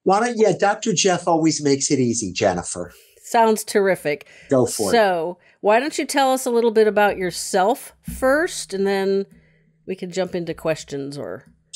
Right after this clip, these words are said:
Speaker 1: Okay, well,
Speaker 2: something.
Speaker 1: I'm, I'm a board certified neurologist. What that means is I've completed a, uh, specialty, uh, residency training and then,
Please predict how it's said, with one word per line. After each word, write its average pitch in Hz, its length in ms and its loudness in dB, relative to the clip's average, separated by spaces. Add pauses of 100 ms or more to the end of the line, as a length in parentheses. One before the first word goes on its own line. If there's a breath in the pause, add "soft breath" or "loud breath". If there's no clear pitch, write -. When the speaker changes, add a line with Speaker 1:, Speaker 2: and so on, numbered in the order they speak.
Speaker 1:
Okay, 139 360 2
well, 156 240 2
Speaker 2:
something. 180 440 -4
Speaker 1:
I'm, 156 160 2
I'm - 0 -
a 143 200 4
board 151 380 2
certified 156 640 0
neurologist. 113 840 -2
What 135 180 0
that 143 220 0
means 131 320 0
is 120 120 -2
I've 117 320 0 (160)
completed 123 540 0
a, 107 240 2 (540 loud breath)
uh, 101 540 0 (200)
specialty, 147 1040 -2
uh, 92 220 0 (100)
residency 147 720 0
training 147 540 0
and 123 100 0
then, 113 240 -2